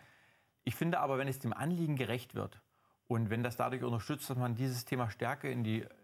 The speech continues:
öffentliche Wahrnehmung bringt, dann kann man das auch gutheißen.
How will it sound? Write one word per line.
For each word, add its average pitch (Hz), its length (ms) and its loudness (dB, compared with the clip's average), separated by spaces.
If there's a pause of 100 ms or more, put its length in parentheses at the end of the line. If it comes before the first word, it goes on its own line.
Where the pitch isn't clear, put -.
öffentliche 117 400 0
Wahrnehmung 117 460 2
bringt, 120 320 -2 (420)
dann 135 300 -2 (220)
kann 123 140 -2
man 123 120 0
das 113 100 -2
auch 113 160 -8
gutheißen. 165 600 -4